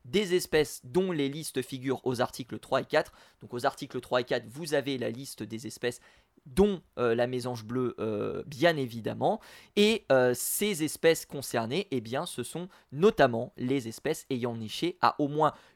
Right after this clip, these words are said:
une reprise depuis mille neuf cent quatre-vingt-un sur le territoire métropolitain de la France. Ce qui est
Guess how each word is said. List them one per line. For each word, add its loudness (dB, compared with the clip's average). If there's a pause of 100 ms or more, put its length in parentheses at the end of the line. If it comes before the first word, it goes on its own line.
une 2
reprise 0
depuis -4
mille -6
neuf -4
cent -8
quatre-vingt-un -4 (200)
sur 0
le -2
territoire 0
métropolitain -2 (160)
de -4
la 2
France. -2 (340)
Ce -10
qui -2
est 2